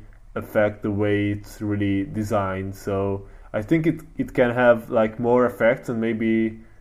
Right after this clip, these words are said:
participation or pseudo participation isn't bad or isn't, like, a really bad thing, but yeah, it, it's certainly not really about politics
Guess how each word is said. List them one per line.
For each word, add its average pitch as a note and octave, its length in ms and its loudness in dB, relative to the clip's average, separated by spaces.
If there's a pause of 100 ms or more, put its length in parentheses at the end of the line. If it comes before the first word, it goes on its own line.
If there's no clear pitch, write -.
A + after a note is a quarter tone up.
(240)
participation A#2 1160 0
or G#2 340 -2 (260)
pseudo B2 460 4
participation A#2+ 840 -2
isn't A2+ 320 -4
bad G#2 400 0 (760)
or G#2+ 180 -2
isn't, A2 460 -6 (100)
like, G#2 320 -2
a G2 300 -2
really G#2+ 240 -2
bad G#2+ 320 -4
thing, A2 200 -6
but G#2 280 -4 (920)
yeah, G#2 200 0
it, F#2+ 260 -4
it's G#2 140 -12
certainly G2+ 760 -2 (160)
not G2+ 360 -6
really G2+ 180 -2
about F#2 420 -2
politics F#2+ 720 -8